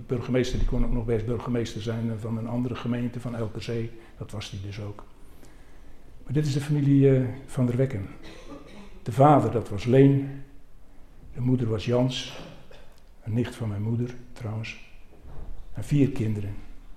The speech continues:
En aangezien die mensen gereformeerd vrijgemaakt werden, werden ze netjes bij gereformeerd vrijgemaakte mensen ondergebracht. Aan de Middellaan. Daar woonden de familie Brans, de familie Mollema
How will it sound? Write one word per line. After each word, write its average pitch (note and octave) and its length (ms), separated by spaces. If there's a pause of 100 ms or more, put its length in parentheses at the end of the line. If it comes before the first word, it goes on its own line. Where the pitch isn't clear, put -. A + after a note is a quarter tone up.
(1300)
En E3 120
aangezien E3 420
die F3+ 140
mensen E3+ 520
gereformeerd C#3 560
vrijgemaakt C3 600
werden, G#2+ 340
werden D#3+ 220
ze C#3+ 80
netjes D3 300
bij A#2 140
gereformeerd C3+ 540
vrijgemaakte D#3+ 640
mensen C#3 300 (220)
ondergebracht. C#3 720 (960)
Aan F3+ 180
de C3+ 60
Middellaan. B2+ 480 (800)
Daar B2+ 220
woonden A#2 520 (120)
de B2 80
familie A#2+ 340
Brans, D#3 640 (540)
de E3 100
familie A#2+ 340
Mollema C3 600